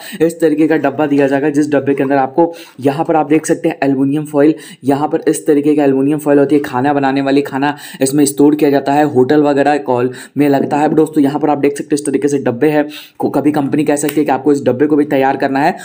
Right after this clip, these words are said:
तो आप इस तरीके से तैयार करेंगे और इस तरीके से आपको इसके अंदर फिटिंग करनी है। दोस्तों जब आप इस कंपनी के साथ इस तरीके से काम करते हैं तो आपको ये काम सालाना करना होगा, रोज़ाना करना होगा।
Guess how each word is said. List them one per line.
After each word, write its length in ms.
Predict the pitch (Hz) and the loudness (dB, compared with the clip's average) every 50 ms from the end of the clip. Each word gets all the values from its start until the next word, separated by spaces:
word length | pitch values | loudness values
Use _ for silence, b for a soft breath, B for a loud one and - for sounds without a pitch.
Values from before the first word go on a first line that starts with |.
| B B B - | B B B -2
तो 60 | 147 | -2
आप 160 | 135 131 - | 0 0 0
इस 140 | 156 156 - | -2 -2 0
तरीके 260 | 160 151 139 - 151 151 | -2 -2 0 0 0 0
से 120 | 165 156 | 0 0
तैयार 340 | - 143 131 120 131 139 147 | 0 0 0 2 2 0 0
करेंगे 280 | 147 175 160 156 160 175 | -2 -2 -2 -2 0 2
और 80 | 185 | 2
इस 160 | 196 196 196 - | 2 2 0 0
तरीके 260 | 156 143 139 135 143 | 2 2 2 2 0
से 100 | 143 147 | 0 0
आपको 320 | 131 123 - 165 165 165 - B B B - | -2 -2 0 2 0 0 0 B B B 0
इसके 240 | 143 143 147 - | 0 0 0 -2
अंदर 200 | 151 143 143 160 160 | -2 -2 -2 -4 -4
फिटिंग 360 | - - 143 - 151 156 147 | -2 -2 0 2 2 2 2
करनी 260 | 156 139 135 143 143 | 2 2 2 2 2
है। 200 | 143 147 131 107 B B B B 139 | 2 0 0 -2 B B B B 0
दोस्तों 300 | 143 147 151 151 185 175 | 0 2 2 2 2 2
जब 180 | 151 170 170 | 2 2 2
आप 160 | 180 175 180 | 2 0 0
इस 100 | 185 175 | -2 -2
कंपनी 340 | - 170 156 143 135 170 175 | -2 -2 -2 -2 0 0 0
के 100 | 147 160 | 0 0
साथ 160 | - 165 160 | 0 2 2
इस 200 | 151 151 151 - | 2 0 0 0
तरीके 260 | - 151 147 147 156 151 | 0 0 2 2 2 0
से 120 | 151 147 | 0 -2
काम 260 | - 131 127 139 156 | -2 -2 -2 -2 0
करते 240 | 147 147 147 147 160 | -2 -2 -2 -2 -2
हैं 180 | 156 151 156 156 B B B B | -2 -4 -4 -6 B B B B
तो 60 | - 151 | 0 0
आपको 280 | 147 147 147 - 165 | 0 0 0 2 2
ये 140 | 156 151 160 | 4 4 2
काम 320 | 151 - - 139 139 147 147 | 2 0 -2 -2 -2 -2 -2
सालाना 440 | - - 131 123 120 123 123 139 160 | -4 -4 -2 0 0 2 2 0 0
करना 260 | 151 160 151 139 143 139 | 0 -2 0 0 0 0
होगा, 220 | 139 135 143 151 | 0 0 0 2
रोज़ाना 420 | 127 123 127 131 127 131 135 156 | 2 2 2 2 0 0 -2 -2
करना 240 | 156 - 143 135 135 | -2 -2 -2 0 0
होगा। 260 | 135 131 127 147 156 | -2 0 0 -2 -2